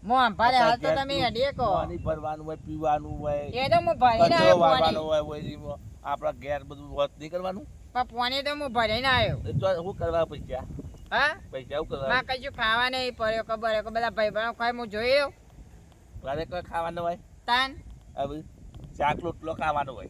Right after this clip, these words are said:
Speaker 1: મને બધા એવું કહે કે તારા કાકો પૈસા જ નહીં આલતા.
Speaker 2: રોજ તો લે પાંચસો રૂપિયા આલું હું.
Speaker 1: પાંચસો રૂપિયા ચો આલે? કાલ તો
Speaker 2: આ તો,
Speaker 1: સો રૂપિયા જ
Speaker 2: આ તો,
Speaker 1: આલે
Speaker 2: આ
Speaker 1: તા.
Speaker 2: તો રૂપિયો નહીં, લે લઈ જા.
Speaker 1: તો મારે શું કરવાનું?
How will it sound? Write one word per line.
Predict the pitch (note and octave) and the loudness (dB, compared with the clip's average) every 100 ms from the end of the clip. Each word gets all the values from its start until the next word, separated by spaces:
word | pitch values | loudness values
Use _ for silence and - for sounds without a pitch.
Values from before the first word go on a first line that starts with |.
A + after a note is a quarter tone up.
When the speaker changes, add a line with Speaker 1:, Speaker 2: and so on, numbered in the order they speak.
| - | -4
Speaker 1:
મને | A#3 B3 | -2 -2
બધા | B3+ C#4 C#4+ | -2 -2 2
એવું | D4 C#4+ | 0 0
કહે | C4 | -10
કે | C4 | -10
તારા | B3+ B3 A#3 G#3+ | -6 -6 -4 -6
કાકો | B3 | -6
પૈસા | A3+ A3 D3+ A3 | -8 -8 -6 -6
જ | |
નહીં | B3 C4+ C4 | -6 -2 -2
આલતા. | B3 C#4 C4 - - - - - - - - - | -2 -6 -10 -10 -16 -18 -20 -20 -20 -20 -20 -14
Speaker 2:
રોજ | B2 D#3+ | -8 -6
તો | D#3 F#3 | -6 -4
લે | F#3+ | -2
પાંચસો | G3 F3 D#3+ F3 | -2 -4 -4 -8
રૂપિયા | F3 F#3 | 0 2
આલું | G3 G3 | 2 0
હું. | D3 D3+ - - - - - - - - | -4 -12 -18 -20 -20 -20 -20 -18 -20 -8
Speaker 1:
પાંચસો | B3 A#3+ G3 A#3 | 0 0 0 -6
રૂપિયા | B3 D4 D4+ | -4 -2 0
ચો | F#4 | 4
આલે? | E4 D4 C#4+ C4+ | 6 6 4 4
કાલ | C4+ C4+ | 2 2
તો | D#4+ | 6
Speaker 2:
આ | C#4 | 8
તો, | B3+ | 8
Speaker 1:
સો | C4 | 6
રૂપિયા | E3+ C#4+ | 6 6
જ | |
Speaker 2:
આ | - | 6
તો, | |
Speaker 1:
આલે | C4 C4 | 6 6
Speaker 2:
આ | G3+ A#3 | 6 4
Speaker 1:
તા. | G3 C3+ | 2 -4
Speaker 2:
તો | G3+ | -6
રૂપિયો | E3+ D#3 E3 F3 | -6 -6 -4 -2
નહીં, | D#3 C3 A2+ | -2 -6 -6
લે | C#3 | -2
લઈ | D3 D3+ | 0 -2
જા. | A#2+ F#2+ - - - - | -6 -12 -14 -20 -12 -4
Speaker 1:
તો | |
મારે | C#4+ C#4 A#3 | 4 4 6
શું | C#4+ E4+ | 4 2
કરવાનું? | C#4+ C#4 C4 B3 B3 | 2 2 2 0 -4